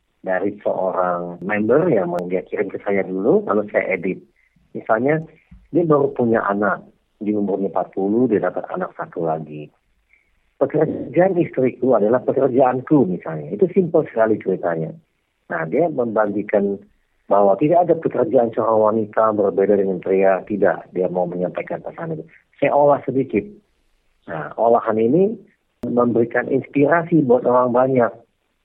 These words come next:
Tidak loh, yang dibeda-bedakan, karena pekerjaan seorang istri adalah pekerjaan seorang suami.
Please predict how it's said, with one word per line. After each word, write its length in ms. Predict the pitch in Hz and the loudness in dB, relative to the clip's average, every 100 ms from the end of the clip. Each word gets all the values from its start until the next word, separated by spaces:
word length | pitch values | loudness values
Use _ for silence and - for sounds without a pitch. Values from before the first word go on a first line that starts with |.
| _ _ | _ _
Tidak 300 | 170 165 151 | 0 2 2
loh, 380 | 113 120 143 160 - _ _ - | 2 2 2 -2 -10 _ _ -2
yang 200 | 113 131 | 0 2
dibeda-bedakan, 1040 | 127 117 113 104 104 101 113 113 123 139 - _ _ _ | 2 2 4 4 2 0 2 2 2 -4 -12 _ _ _
karena 200 | - 110 | -2 0
pekerjaan 720 | - 113 117 104 104 135 151 147 | 0 -2 -2 0 2 2 2 0
seorang 320 | 143 127 127 | 2 4 2
istri 520 | - 131 - 110 113 | -4 -8 -2 0 2
adalah 260 | - - 120 | 0 -2 0
pekerjaan 520 | 247 - 202 107 120 113 | -2 -2 -2 0 0 -2
seorang 340 | 127 117 135 | -4 -2 -4
suami. 680 | - 160 175 165 117 85 | 0 2 4 4 2 0